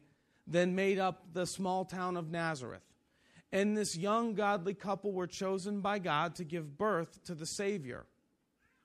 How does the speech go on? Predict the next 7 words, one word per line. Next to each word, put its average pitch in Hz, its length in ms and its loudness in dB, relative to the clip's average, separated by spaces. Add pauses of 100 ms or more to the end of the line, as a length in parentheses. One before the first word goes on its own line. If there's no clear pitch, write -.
(640)
And 202 240 6
so 226 360 4
an 220 120 2
angel 233 360 2
comes 214 320 -4
to 220 100 -2
Joseph 196 600 0